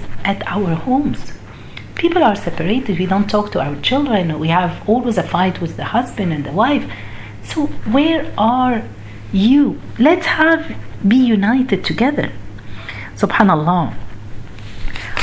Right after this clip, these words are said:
Allah subhanahu wa ta'ala, He is telling us that we have, okay, another thing, when Allah subhanahu wa ta'ala said that, <clears throat> He mentioned that Allah subhanahu wa ta'ala, He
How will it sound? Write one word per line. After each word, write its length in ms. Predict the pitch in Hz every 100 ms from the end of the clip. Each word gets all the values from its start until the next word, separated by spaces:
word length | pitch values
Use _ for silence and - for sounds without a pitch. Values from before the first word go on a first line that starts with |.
| -
Allah 220 | 202 320
subhanahu 380 | - - 214 185
wa 80 | 143
ta'ala, 560 | 151 170 240 180 131 - - - - -
He 280 | - 226 214 208
is 300 | 185 160 - - - - - - -
telling 380 | 311 302 196 143
us 180 | 147 -
that 440 | 180 170 - - - - - -
we 280 | 202 285 285
have, 240 | 202 117 101 -
okay, 260 | 233 139 - -
another 360 | 269 392 403
thing, 380 | - 208 175 160 -
when 180 | 170 160
Allah 240 | 185 302
subhanahu 480 | 262 - 202 180 151
wa 60 | -
ta'ala 320 | 175 160 143
said 360 | - 254 190 - - - -
that, 320 | 185 175 170 - - -
<clears throat> 220 | - -
He 640 | 214 - 262 220 214 220
mentioned 440 | 240 220 226 202 156
that 320 | 160 165 - - - - - - - - - - - - -
Allah 280 | 165 196 220
subhanahu 360 | - 202 190
wa 60 | 170
ta'ala, 260 | 185 208 285
He 460 | - 320 294 294